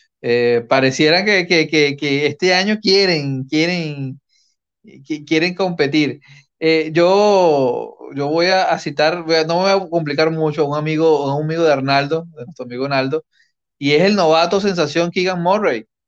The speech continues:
Le tengo mucha fe a este muchacho. Este muchacho se le caen los puntos de las manos. Este muchacho está enamorado de la canasta y la canasta lo ama a él, que es lo peor. Así que, este, no me voy por las ramas.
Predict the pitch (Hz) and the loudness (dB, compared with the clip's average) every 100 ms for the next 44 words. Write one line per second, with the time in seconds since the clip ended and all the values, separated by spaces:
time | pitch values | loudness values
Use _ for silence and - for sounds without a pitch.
0 | _ _ _ - 135 156 175 180 208 233 | _ _ _ -8 -4 -2 -2 0 2 2
1 | 220 175 185 185 202 175 143 165 170 151 | 2 0 0 0 0 -4 -2 0 0 -2
2 | 180 180 175 170 180 147 139 165 185 180 | -6 -4 -6 -6 -4 -4 0 -2 -2 -4
3 | 175 175 202 175 104 160 165 135 - _ | -6 -4 -2 -4 -2 -2 -2 -4 -12 _
4 | _ _ _ _ 202 208 185 208 220 208 | _ _ _ _ -2 0 -2 -2 0 2
5 | 208 196 175 156 196 247 220 175 156 135 | 2 2 4 4 4 4 4 2 2 2
6 | 160 208 214 156 151 151 185 247 214 196 | 2 0 0 -2 0 -2 -2 -2 0 0
7 | 214 214 208 240 220 180 202 160 175 320 | 0 0 2 0 0 -2 0 2 2 0
8 | 147 - _ _ _ _ 131 156 151 196 | -4 -10 _ _ _ _ -6 -4 0 -2
9 | 180 170 160 160 156 151 147 143 139 147 | 0 0 -2 -2 0 2 0 0 -2 -2
10 | 202 208 202 220 185 147 156 147 120 | -2 0 0 0 0 0 0 0 -4